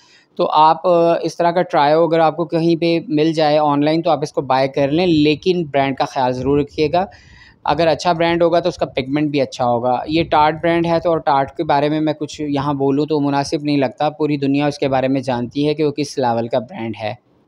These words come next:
तो दोस्तों, ये रहा स्क्रीन पे वो टार्ट ब्रांड का ट्रायो पैलेट, जिसमें से मैं ब्लश अप्लाई कर रहा हूँ। और आप देख रहे हैं मैं इनकी एप्पल चीक्स पे भी अप्लाई कर रहा हूँ, वो इसलिए कि एप्पल चीक्स थोड़ी स्माइली स्माइली दिखें।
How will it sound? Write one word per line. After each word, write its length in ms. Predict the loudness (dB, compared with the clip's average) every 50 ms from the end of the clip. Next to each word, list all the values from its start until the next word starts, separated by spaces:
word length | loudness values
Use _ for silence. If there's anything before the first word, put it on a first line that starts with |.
| _ _ -2
तो 160 | 2 4 4 6
दोस्तों, 400 | 6 4 4 4 4 4 4 4
ये 220 | 6 6 4 4
रहा 220 | 6 6 4 4 2
स्क्रीन 440 | 2 0 -4 0 2 2 2 2 2
पे 220 | 2 2 2 4
वो 120 | 4 4 2 2
टार्ट 280 | 2 4 4 4 2 0
ब्रांड 340 | 0 0 2 2 2 2 2
का 120 | 2 0
ट्रायो 500 | 0 0 0 2 2 4 4 4 2 2
पैलेट, 460 | 2 2 0 2 2 2 0 0 -2 -4
जिसमें 340 | -6 -6 -4 -2 -2 -2
से 120 | 0 0 -2
मैं 160 | -2 -2 -2
ब्लश 280 | 0 0 0 0 0 -2
अप्लाई 320 | -4 -2 0 2 2 2
कर 200 | 2 2 0 2
रहा 80 | 2 0
हूँ। 80 | 0 2
और 80 | 2
आप 120 | 2 0 2
देख 260 | 2 2 2 2 0
रहे 80 | -2
हैं 60 | 0 0
मैं 80 | 0
इनकी 200 | 0 0 -2 -2 -2 0 -2
एप्पल 260 | -2 0 0 0 0
चीक्स 280 | 0 -2 -2 -2 -2
पे 100 | -4 -4
भी 120 | -2 -2 -2
अप्लाई 300 | -2 0 -2 0 0 0
कर 200 | 0 0 -2 0
रहा 80 | 0 -2
हूँ, 80 | -2
वो 120 | -2 -2 -4
इसलिए 440 | -4 -6 -8 -4 -2 0 2 2 0
कि 100 | 0 -4
एप्पल 380 | -4 -2 -2 -2 0 0 -2 -2
चीक्स 340 | 0 -2 -2 -2 -4 -6 -10 -2
थोड़ी 160 | 0 0 0 0
स्माइली 400 | -2 -2 -2 0 0 0 0 -2
स्माइली 380 | -2 -2 0 0 2 0 0 -2
दिखें। 300 | -2 -4 -4 -4 -6